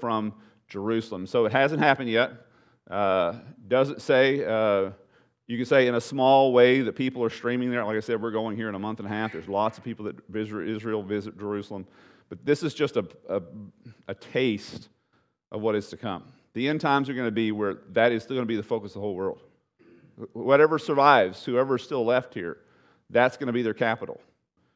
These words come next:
I, whether they like it or not, it's gonna be their capital because Jesus is gonna reign over the earth, as we're gonna see in just a minute, on the throne of David, which has always been an earthly throne,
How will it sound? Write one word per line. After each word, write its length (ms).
I, 140
whether 300
they 80
like 260
it 60
or 40
not, 360
it's 100
gonna 200
be 80
their 100
capital 380
because 280
Jesus 380
is 60
gonna 240
reign 340
over 280
the 160
earth, 460
as 140
we're 60
gonna 140
see 220
in 60
just 160
a 40
minute, 240
on 260
the 100
throne 240
of 100
David, 240
which 160
has 140
always 240
been 120
an 60
earthly 240
throne, 340